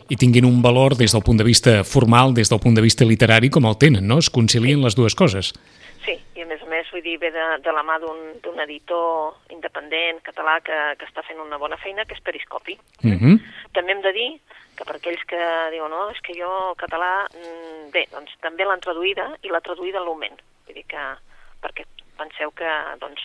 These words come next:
Speaker 2: que, que també, eh, Lumen va, va dir, «Doncs bé, la, la traduïm». I
Speaker 1: D'acord.
Speaker 2: l'ha traduïda al, al castellà.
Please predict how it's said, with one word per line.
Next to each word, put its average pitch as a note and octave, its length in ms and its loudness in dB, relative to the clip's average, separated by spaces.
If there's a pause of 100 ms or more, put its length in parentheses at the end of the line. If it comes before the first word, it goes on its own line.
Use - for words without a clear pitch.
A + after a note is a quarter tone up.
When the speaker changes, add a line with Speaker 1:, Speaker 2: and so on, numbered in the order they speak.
Speaker 2:
que, D#3 120 -16 (260)
que D#3 80 -12
també, D#3+ 480 -10 (560)
eh, C#3+ 460 -12
Lumen E3+ 280 -10
va, C#3 380 -4
va C#3+ 80 -6
dir, C#3 180 -14
«Doncs D3 280 -14
bé, D#3 120 -10 (140)
la, D3+ 320 -4
la C3+ 160 -4
traduïm». C3+ 400 -14 (320)
I A2 40 0
Speaker 1:
D'acord. G#2 280 2
Speaker 2:
l'ha - 80 -12
traduïda D3 320 -8
al, D#3+ 160 -8
al D#3+ 140 -12
castellà. C#3+ 360 -12